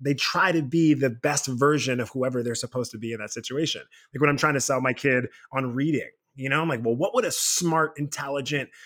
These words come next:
like, father do, right? Like, what would Garrett do?" And then I'll try to act like Garrett, right? Or, like, you're trying to, like, get promoted, or, I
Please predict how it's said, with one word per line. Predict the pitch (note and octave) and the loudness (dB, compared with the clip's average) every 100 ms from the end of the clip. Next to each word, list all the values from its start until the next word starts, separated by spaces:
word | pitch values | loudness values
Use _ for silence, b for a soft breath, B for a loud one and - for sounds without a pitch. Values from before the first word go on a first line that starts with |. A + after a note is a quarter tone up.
| B | B
like, | C#3 B2+ | -2 -2
father | - - C#3+ D3 C#3 C3+ B2 - | -4 -2 0 0 2 4 2 -2
do, | B2+ C#3+ B2 A2 G2 - | -2 0 0 -2 -4 -6
right? | C3 D3 F3 | -2 0 0
Like, | B2+ | 0
what | G#3+ | 0
would | B3+ C#3 | 0 -2
Garrett | D3 D3+ D3 A#2+ | 2 4 2 0
do?" | A#2+ A#2 G2+ F#2+ B B B B | -2 0 0 -4 B B B B
And | D3 | 0
then | G3+ | 2
I'll | - | 2
try | F3 F3 | 2 0
to | - C3 | -2 -4
act | C#3 C#3 | -6 -6
like | B2 A2 | -8 -6
Garrett, | B2+ F#2 - - _ | -8 -6 -12 -18 _
right? | C#3+ F#3 A3 | -4 -2 -2
Or, | F#3 | 0
like, | G3 F#3 | 2 2
you're | F#3 | 2
trying | F3+ F#3 F#3 | 2 2 2
to, | F#3 | 2
like, | F3 | 2
get | E3 F#3 | 2 0
promoted, | - F#3 F#3 F#3 C3+ B2+ | -2 -2 0 2 2 2
or, | |
I | B2 | 0